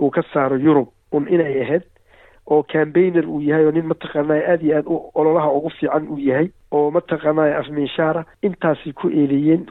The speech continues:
kuwa isaga, yacni, ka soo horjeeda ee taageersan dee axsaabta mucaaradka. Kuwa isaga la jirana waxay ku tilmaameen in ay tahay nasiib darro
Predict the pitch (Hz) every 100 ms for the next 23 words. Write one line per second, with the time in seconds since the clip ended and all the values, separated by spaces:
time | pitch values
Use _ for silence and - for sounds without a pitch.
0 | - 170 147 - 156 131 151 139 139 -
1 | 156 151 131 131 135 143 139 139 - 143
2 | 143 143 170 165 135 131 - - 156 -
3 | 139 127 139 131 - 160 - _ _ -
4 | - _ _ - 190 180 - 190 185 180
5 | - 165 165 147 135 139 - - 165 147
6 | 147 180 180 _ _ _ _ _ - 180
7 | 185 - 160 143 143 131 160 151 - 147
8 | 135 - 156 170